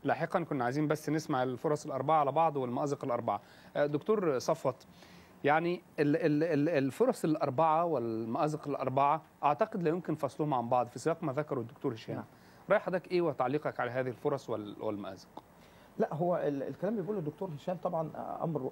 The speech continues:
Speaker 2: يعني واقعي جدا، ولا بد أن يوضع في، آه، يعني الاعتبار لدى الإسلاميين ولدى الكنيسة أيضا.
Speaker 1: مم.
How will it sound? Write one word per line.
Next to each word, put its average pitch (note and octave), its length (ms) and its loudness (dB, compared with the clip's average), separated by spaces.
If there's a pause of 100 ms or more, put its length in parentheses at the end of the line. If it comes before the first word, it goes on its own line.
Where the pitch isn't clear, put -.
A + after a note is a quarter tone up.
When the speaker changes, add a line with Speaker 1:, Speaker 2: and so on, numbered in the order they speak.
Speaker 2:
يعني B2 260 -2
واقعي D3 320 -2
جدا، E3+ 300 -2
ولا C#3 120 2
بد D#3+ 240 -2
أن C#3+ 280 -2
يوضع D3 300 -2
في، D3 280 -4 (440)
آه، A2 160 -2
يعني B2 420 -2
الاعتبار C3 540 -2 (200)
لدى F3 560 2 (500)
الإسلاميين D3 920 -2 (220)
ولدى B2 380 0
الكنيسة B2+ 400 -8
أيضا. - 520 -8
Speaker 1:
مم. G#2+ 80 -8